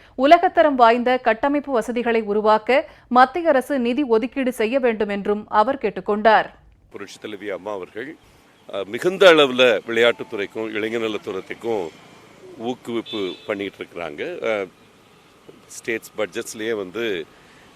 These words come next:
Speaker 2: அ, அதிகமா இருக்கக்கூடிய பட்ஜெட் தமிழகத்துல இன்னைக்கு நூத்தி ஐம்பத்தி நாலு கோடி ஸ்போர்ட்ஸுக்காக மட்டும் ஒதுக்கி இருக்கிறாங்க புரட்சித் தலைவி அம்மா அவர்கள்.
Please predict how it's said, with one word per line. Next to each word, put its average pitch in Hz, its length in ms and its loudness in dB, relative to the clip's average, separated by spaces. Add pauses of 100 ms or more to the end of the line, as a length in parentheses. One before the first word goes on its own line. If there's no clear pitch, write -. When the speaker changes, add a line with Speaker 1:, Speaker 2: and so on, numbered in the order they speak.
(180)
Speaker 2:
அ, 92 260 -8
அதிகமா 147 420 2
இருக்கக்கூடிய 131 540 0
பட்ஜெட் 107 400 -4
தமிழகத்துல 104 460 -6
இன்னைக்கு 98 340 -8
நூத்தி 113 600 -8
ஐம்பத்தி 113 400 -8
நாலு 107 320 -4
கோடி 135 300 -2
ஸ்போர்ட்ஸுக்காக 110 840 -4
மட்டும் 98 380 -4 (460)
ஒதுக்கி 110 320 -8
இருக்கிறாங்க 90 540 -10
புரட்சித் 107 280 -12
தலைவி 101 280 -8
அம்மா 95 240 -4
அவர்கள். 98 540 -8